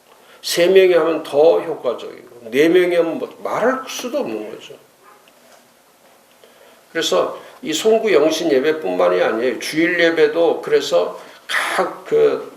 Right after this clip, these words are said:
파트마다 찬양 잘하는 사람 찬양, 뭐 영상 잘하는 사람 영상, 봉사 잘하는 사람은 봉사,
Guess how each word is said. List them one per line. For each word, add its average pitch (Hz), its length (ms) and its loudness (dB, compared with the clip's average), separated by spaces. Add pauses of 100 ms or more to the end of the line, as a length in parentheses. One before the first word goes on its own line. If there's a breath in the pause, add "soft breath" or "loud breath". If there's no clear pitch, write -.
(360)
파트마다 131 800 0 (380 loud breath)
찬양 247 420 4
잘하는 156 360 0
사람 147 220 0
찬양, 123 540 -2
뭐 139 200 2
영상 156 520 2
잘하는 127 380 -2
사람 117 280 0
영상, 110 540 -4
봉사 151 420 4
잘하는 131 400 -2
사람은 127 320 0
봉사, 110 500 -8